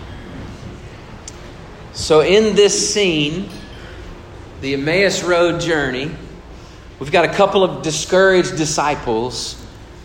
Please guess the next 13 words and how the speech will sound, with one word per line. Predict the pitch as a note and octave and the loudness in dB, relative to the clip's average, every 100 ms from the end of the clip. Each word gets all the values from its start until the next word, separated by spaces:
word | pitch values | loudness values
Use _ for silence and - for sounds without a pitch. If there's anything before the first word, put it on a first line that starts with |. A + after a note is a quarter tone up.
| - - | -20 -10
leaving | A#2+ D3 G#3+ A3+ G#3+ | 0 4 6 4 2
Jerusalem | D#3+ E3+ F3 F3 - C#3+ C3+ | 2 4 6 4 0 -2 0
with | C3+ | 0
their | C#3 B2 | 2 0
heads | B2 E3 D#3+ | 2 2 2
hanging | - D3+ C#3+ C3+ A#2+ | -2 -4 -4 -2 -2
low, | A#2+ A2 F#2+ | -2 -4 -4
right? | G2 A#2 A#2+ | -2 -4 -2
They're | C3 - | -2 -2
super | - - E3+ E3 | -6 -2 -2 -2
sad, | C#3+ - C#3 B2+ B2 A#2+ | -6 0 2 4 2 0
they're | B2 | -2
discouraged, | A#2+ A#2+ - - C#3+ C#3 C3+ | -2 -4 -4 2 4 4 2